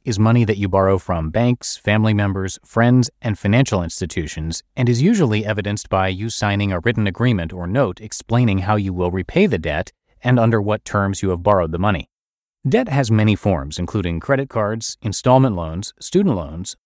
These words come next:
mortgage loans, payday loans, and car loans, and each type of loan has different terms and costs. The cost for the debt you borrow is called interest expense.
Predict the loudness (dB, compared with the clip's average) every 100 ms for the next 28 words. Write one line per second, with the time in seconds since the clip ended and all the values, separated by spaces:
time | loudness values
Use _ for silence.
0 | 0 2 2 2 2 2 2 0 -4 -4
1 | 0 2 2 2 0 -2 -2 -4 2 4
2 | 4 0 -6 -10 -10 -2 0 0 0 -4
3 | -4 -2 -2 0 0 0 0 0 -2 -2
4 | 0 0 0 0 0 0 -4 -2 -2 -2
5 | -8 -12 -12 -14 _ _ -4 0 0 0
6 | 0 -2 0 0 -2 -2 -4 -2 -4 -6
7 | -8 -6 -4 -4 -4 -2 0 0 -2 -8
8 | -6 -6 -6 -10